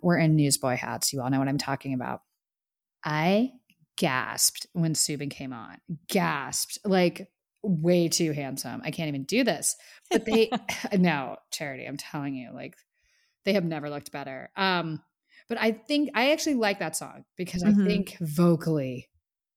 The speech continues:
Speaker 1: they've never sounded better. They're killing it. And I love when they, people just serve vocals to that degree.
Speaker 2: Yeah.
Speaker 1: They can sing. This group can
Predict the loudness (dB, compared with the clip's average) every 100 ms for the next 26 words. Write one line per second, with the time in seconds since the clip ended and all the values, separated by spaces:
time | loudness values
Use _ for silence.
0 | _ _ _ 0 2 2 2 2 0 -2
1 | -2 2 2 2 -8 -8 -6 -2 2 2
2 | 0 -6 -6 -8 -8 -18 -4 4 6 6
3 | 2 -2 -8 -10 -2 2 2 4 4 6
4 | 6 6 4 2 2 2 2 2 4 2
5 | 2 -2 -2 2 2 2 0 -2 -2 -2
6 | -4 -4 0 2 2 -2 _ _ _ -4
7 | -2 -2 -6 _ -4 0 2 0 0 0
8 | 0 -2 -2 -2 -4 -8 _ 0 2 2
9 | 0 4 6